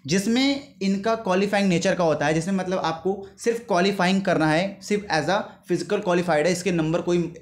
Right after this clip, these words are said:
ऐड नहीं होते हैं। आपके जो फाइनल मेरिट बनती है, वो जो आपने एग्जाम दिया है, उसके बेसिस पे बनती है। तो चलिए एक एक करके हर टॉपिक पे हम लोग बात करने जाएंगे। तो सबसे पहले एक ब्लैंक शीट पे हम लोग आ जाते हैं। तो सबसे पहले मैं बात करने चाहूँगा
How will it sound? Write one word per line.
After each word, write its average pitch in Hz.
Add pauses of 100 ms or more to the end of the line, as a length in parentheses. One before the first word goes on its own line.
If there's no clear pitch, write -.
(180)
ऐड 147
नहीं 160
होते 139
हैं। 196 (220)
आपके 180
जो 226
फाइनल 185
मेरिट 180
बनती 160
है, 208 (220)
वो 208
जो 240
आपने 196
एग्जाम 170 (120)
दिया 156
है, 180
उसके 190
बेसिस 156
पे 151
बनती 113
है। 98
तो -
चलिए 208
एक 196
एक 196
करके 196
हर 196
टॉपिक 170
पे 156
हम 160
लोग 220 (240)
बात 165
करने 143
जाएंगे। 98 (360)
तो 180
सबसे 196
पहले 220
एक - (880)
ब्लैंक 175
शीट 196
पे 185
हम 190
लोग 196
आ 175
जाते 165
हैं। 160
तो 180
सबसे 202
पहले 226
मैं 226
बात 196
करने 208
चाहूँगा 190